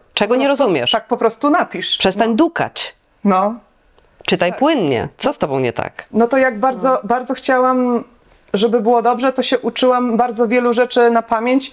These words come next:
Speaker 2: tak krótkotrwale.
Speaker 1: Mhm.
Speaker 2: Chociaż to bardzo trudne dla mnie, ale jak spędzę bardzo dużo godzin, no to przecież się nauczę. No i potrafiłam też to zrobić.
Speaker 1: I przetrwałaś.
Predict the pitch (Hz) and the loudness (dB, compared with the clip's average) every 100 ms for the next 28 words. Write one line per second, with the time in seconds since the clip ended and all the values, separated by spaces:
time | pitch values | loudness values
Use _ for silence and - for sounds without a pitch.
0 | - - - - 254 - 247 - 196 151 | -10 -6 -2 0 0 -2 -2 0 0 0
1 | - - 165 180 - _ _ _ _ _ | -4 -4 -6 -6 -12 _ _ _ _ _
2 | - - 233 233 247 233 233 226 233 233 | -16 -2 -2 0 -2 0 0 -2 0 0
3 | - 214 202 226 285 269 262 - 262 254 | 2 0 2 0 0 0 -2 0 0 2
4 | 262 262 233 220 226 202 196 247 311 - | 0 0 0 2 2 0 0 0 0 -2
5 | - 269 277 330 320 311 - 240 165 147 | -2 -2 0 -2 0 -2 0 2 0 0
6 | 170 - - - 220 269 370 359 392 - | -2 -2 -14 -2 0 2 0 0 0 2
7 | 180 151 170 165 175 160 - - - - | 0 0 -2 0 0 0 -2 -4 -6 -4
8 | 185 - 285 - - - 151 - | -2 -2 -4 -4 -4 -4 -6 -10